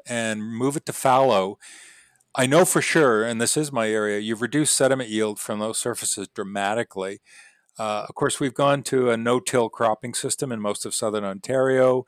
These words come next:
Uh, since the thirties, uh, since conservation became into big, we know that no-till, or at least, uh, contour tilling, was a big thing in terms of keeping sediment,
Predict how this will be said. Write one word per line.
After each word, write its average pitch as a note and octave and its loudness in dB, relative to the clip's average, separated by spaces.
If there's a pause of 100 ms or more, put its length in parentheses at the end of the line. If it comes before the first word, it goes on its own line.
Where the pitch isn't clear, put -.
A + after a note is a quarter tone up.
(380)
Uh, G#2+ -8
since - -4
the B2 -6
thirties, C3 2
uh, G#2 -2
since - -6 (100)
conservation A#2 -2
became A2 -6
into G2+ -6
big, A2+ 2
we A2 -2
know A2 0
that G#2 -2
no-till, A#2+ 0 (380)
or B2 -6
at A2+ -14
least, A#2 -2
uh, G#2 0
contour A#2+ -2
tilling, A#2+ 2
was G2+ -6
a G#2 -6
big A#2 0
thing B2 -2
in A#2 -6
terms A2+ -6
of G#2 -4
keeping A#2+ -4
sediment, B2 0